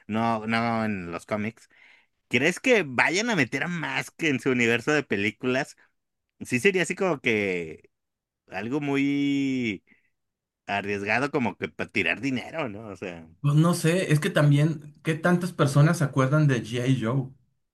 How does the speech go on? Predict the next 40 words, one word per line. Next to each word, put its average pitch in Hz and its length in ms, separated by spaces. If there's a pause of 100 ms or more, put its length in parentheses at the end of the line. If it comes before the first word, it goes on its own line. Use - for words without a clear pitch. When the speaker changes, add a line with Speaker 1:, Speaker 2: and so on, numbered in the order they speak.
(1120)
Speaker 1:
Pero 131 180
G 131 220
I 214 120
Joe 190 260
ha 175 80
tenido 185 460
versiones 143 540
Speaker 2:
Dos 131 140
Speaker 1:
m-, - 20
Speaker 2:
películas, 151 580
sí. 156 380 (160)
Speaker 1:
ma-, 113 280
o 104 40
sea, 120 140
versiones 135 480
más 127 200
modernas, 135 720
o 101 60
sea, 95 240 (220)
es 107 120
como 208 180
Transformers. 127 640
Transformers 120 480
sigue 165 240
saliendo 143 760
cada 131 240
que 131 400
X 143 240
tiempo 139 460
hay 131 220
una 139 140
caricatura 104 480
nueva 117 380
y 87 60
juguetes. - 580 (420)
G 120 240
I 143 120
Joe 139 240
sigue 131 580
siendo 117 1000